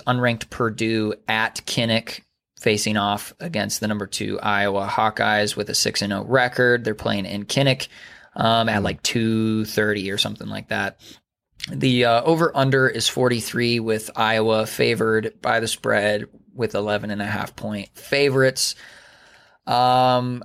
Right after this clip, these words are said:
Speaker 1: I am gonna go with Iowa, but if Purdue were to just find a way to be good, which they have had moments this season where they look better, they look more improved, um, throughout the
Speaker 2: Mm-hmm.
Speaker 1: season.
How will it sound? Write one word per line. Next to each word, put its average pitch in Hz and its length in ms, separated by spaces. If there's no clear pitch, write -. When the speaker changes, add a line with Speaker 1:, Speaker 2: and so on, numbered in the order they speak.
Speaker 1:
I 135 140
am 135 240
gonna 139 160
go 123 180
with 123 220
Iowa, 120 680
but 104 340
if 123 200
Purdue 127 400
were 123 120
to 117 100
just 110 280
find 110 360
a 110 60
way 104 260
to 107 80
be 95 300
good, 98 460
which - 580
they 101 500
have 135 280
had 117 320
moments 110 600
this 98 220
season 101 480
where 95 380
they 113 280
look 131 340
better, 87 340
they 98 140
look 107 240
more 107 200
improved, 95 680
um, 95 260
throughout 98 300
the 110 80
Speaker 2:
Mm-hmm. 98 100
Speaker 1:
season. 117 480